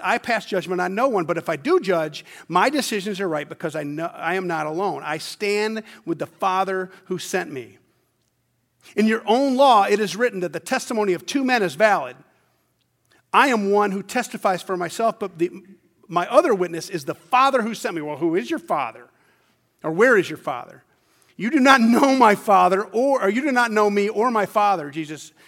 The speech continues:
replied. If you knew me, you would know my Father also. He spoke these words while teaching in the temple area near the place where the offerings were made. That's how we know about the light of the world thing. Um, yet no one seized him because his time had not yet come.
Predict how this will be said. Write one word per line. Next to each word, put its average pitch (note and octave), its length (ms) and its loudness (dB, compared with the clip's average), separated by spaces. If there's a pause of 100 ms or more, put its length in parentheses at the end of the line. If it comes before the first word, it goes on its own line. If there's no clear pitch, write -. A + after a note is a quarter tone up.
(160)
replied. E3 440 -4 (220)
If A#3 200 -2
you A3+ 120 -2
knew B3+ 240 4
me, G#3 140 4
you F3 200 -2
would E3 120 -4
know F3+ 300 -4
my G3 160 -2
Father D3+ 520 -8
also. C3+ 580 -12 (240)
He F3+ 100 -8
spoke A3 400 -4
these G#3+ 220 -10
words D#3 380 -6
while D3+ 140 -8
teaching G3 360 -8
in F#3+ 80 -2
the F#3+ 80 -4
temple F#3+ 380 -8
area D3 400 -8 (260)
near F3+ 160 4
the F3 120 -2
place G#3+ 380 -4
where A3 120 -2
the A3 180 -8
offerings G3 540 0
were F#3+ 80 -2
made. D#3 180 -6
That's D3 160 -12
how F3 80 -4
we F#3+ 120 -4
know E3 280 -4
about D#3 200 -6
the E3 80 -8
light D#3 180 -6
of E3 60 -8
the E3 60 -6
world D#3+ 300 -8
thing. C#3+ 220 -12 (300)
Um, D#3 340 0 (560)
yet F#3 220 2
no F3+ 220 2
one B3+ 220 0
seized A3 340 -6
him E3 120 -4
because D#3+ 260 -6
his D#3 140 -10
time D#3+ 400 -8
had D#3 120 -14
not C#3+ 220 -10
yet C#3+ 180 -14
come. D3 300 -10